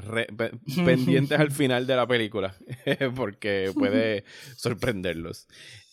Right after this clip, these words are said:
Speaker 1: Eh, y antes de que tú digas la última tuya, la última mía, hablando de Rachel McAdams, eh, tengo de Hulu,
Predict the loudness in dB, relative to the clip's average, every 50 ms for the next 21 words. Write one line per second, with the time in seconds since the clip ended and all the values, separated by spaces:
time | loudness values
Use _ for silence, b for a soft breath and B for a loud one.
0 | B 0 2 2 4 4 4 4 2 2 2 0 2 2 2 2 2 2 2 2
1 | 2 2 2 2 2 2 2 2 2 2 2 4 4 4 4 2 2 0 0 0
2 | 2 2 4 4 4 4 2 2 0 0 0 0 2 2 0 0 0 0 0 0
3 | 0 0 0 0 2 2 2 2 2 0 0 -2 -2 -2 -2 -2 0 2 2 4
4 | 4 2 2 0 -2 -6 -8 -8 -6 -2 0 0 0 0 0 -2 -2 -4 -4 -2
5 | -2 0 0 0 0 0 0 2 2 2 2 2 0 0 -2 -8 -16 -18